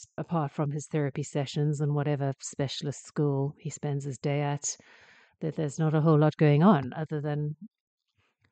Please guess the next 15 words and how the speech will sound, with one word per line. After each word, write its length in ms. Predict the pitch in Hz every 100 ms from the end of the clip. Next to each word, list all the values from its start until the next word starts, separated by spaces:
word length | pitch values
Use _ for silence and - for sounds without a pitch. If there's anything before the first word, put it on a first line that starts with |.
| -
care 460 | 175 175 156 - - _
for 180 | - 156
him. 320 | 151 147 151 - _ _ _ -
Um, 480 | 214 165 156 170 175 - _ _ _ _ _ _ _ -
nothing, 800 | 170 170 190 185 - 151 165 180 -
absolutely 640 | 180 - - 170 170 165
nothing 640 | 175 170 165 - 143 160 185
could 180 | - 165
be 120 | 151
further 580 | - - 160 151 147 160 - _ _ _ _ _ _
from 400 | - 151 147 143 -
the 80 |
truth. 460 | 143 - 135 131 - - _ _ _
I 100 | 156
have 440 | 156 139 156 151